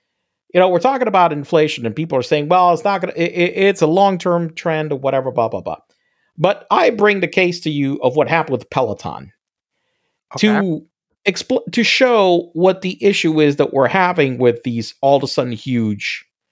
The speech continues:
Speaker 1: bursts of demand that all of a sudden just bust, okay? Because it's what Peloton was all of a sudden hiring like crazy.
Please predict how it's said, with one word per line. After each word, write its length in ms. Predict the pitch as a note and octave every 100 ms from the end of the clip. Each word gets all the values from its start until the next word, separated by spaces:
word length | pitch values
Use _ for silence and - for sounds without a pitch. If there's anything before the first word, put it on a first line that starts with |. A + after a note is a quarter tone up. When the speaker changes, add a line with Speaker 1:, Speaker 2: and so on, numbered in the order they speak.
| _ _ _ _ -
Speaker 1:
bursts 840 | C3 A2+ D3+ G3+ - - - - -
of 160 | D#3+
demand 520 | E3 C3 A#2+ G#2 G#2 - -
that 220 | - C#3+ -
all 180 | A#2+ A#2
of 40 |
a 60 | B2+
sudden 340 | - D#2 G#2+
just 260 | - E2+ - _ _ -
bust, 460 | - - - - _ _ _ _ -
okay? 440 | B2 C3+ C#3+ D#3 _ _ _ _ - _
Because 640 | - F3 F#3+ F3 E3+ - - _ _ -
it's 220 | F3+ E3+
what 200 | G3+ G3+ - D#3 F#3 E3+
Peloton 680 | G3+ A#3+ A#3 A3+ G#3+ G#3 G#3
was 280 | G#3+ C#3+ -
all 160 | E3
of 60 | F#3
a 40 |
sudden 540 | - E3 D3+ D3 D3+ - _ _ _ _ _ _ _ _ _ -
hiring 460 | - G3+ A3 A3 A3
like 220 | F#3 E3+
crazy. 680 | - D3+ C3 A2+ A2 G#2